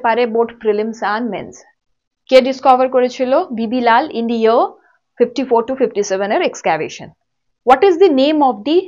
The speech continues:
site and where is it located? The name is পান্ডু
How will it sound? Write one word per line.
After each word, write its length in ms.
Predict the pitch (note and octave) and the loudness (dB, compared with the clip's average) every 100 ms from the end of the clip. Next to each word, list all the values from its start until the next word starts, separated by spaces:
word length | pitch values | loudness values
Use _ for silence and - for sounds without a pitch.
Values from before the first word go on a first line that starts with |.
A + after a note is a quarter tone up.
| - _ | -6 _
site 300 | - - - - _ _ _ _ - A#3 | -6 -6 -12 -20 _ _ _ _ 0 0
and 120 | B3+ C4+ | 0 0
where 180 | A3+ A3 G#3+ | 2 2 0
is 60 | G3+ F4 | 0 -4
it 60 | B3 G#3 | -4 -8
located? 440 | - C#3+ D3 G2 - _ _ _ _ | -8 -12 -12 -20 -20 _ _ _ _
The 80 | A3 G#3+ C4 | -6 0 2
name 220 | F#4+ E4+ C4+ | 2 0 -2
is 80 | G#4+ - _ - _ _ _ - _ _ _ _ _ _ _ _ _ _ _ _ _ _ _ _ | -4 -10 _ -20 _ _ _ -20 _ _ _ _ _ _ _ _ _ _ _ _ _ _ _ _
পান্ডু 360 | A#3 A#3 A3+ | 4 4 0